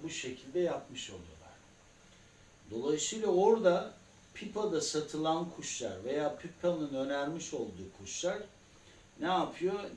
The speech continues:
Diğer kuşların daha önüne çıkmış oluyor. Fakat şöyle bir şey var. Mesela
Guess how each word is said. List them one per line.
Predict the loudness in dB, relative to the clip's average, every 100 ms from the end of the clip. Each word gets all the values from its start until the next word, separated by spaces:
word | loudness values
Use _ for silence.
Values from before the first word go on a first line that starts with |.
| -4
Diğer | 0 2 0 -2
kuşların | -8 -6 -4 -4 -2
daha | 0 0 0
önüne | -2 -4 -6 -6
çıkmış | -10 -10 -14 -14
oluyor. | -14 -18 -20 -20 -20 -20 -20 -20 -20 -20 -20 -10
Fakat | -6 -2 -2
şöyle | 0 0 2 2
bir | 0
şey | -4 -6
var. | -8 -6
Mesela | -6 -2 -2 0 0 -4